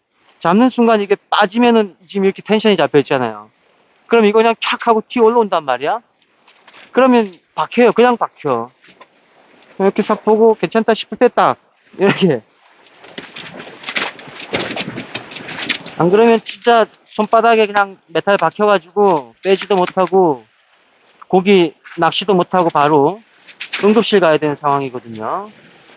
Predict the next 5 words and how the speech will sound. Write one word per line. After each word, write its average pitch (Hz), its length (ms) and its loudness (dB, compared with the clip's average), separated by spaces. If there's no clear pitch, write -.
그러면 175 260 2
안 123 60 0
되니까 143 420 -4
항상 147 400 -4
안전하게 147 640 -2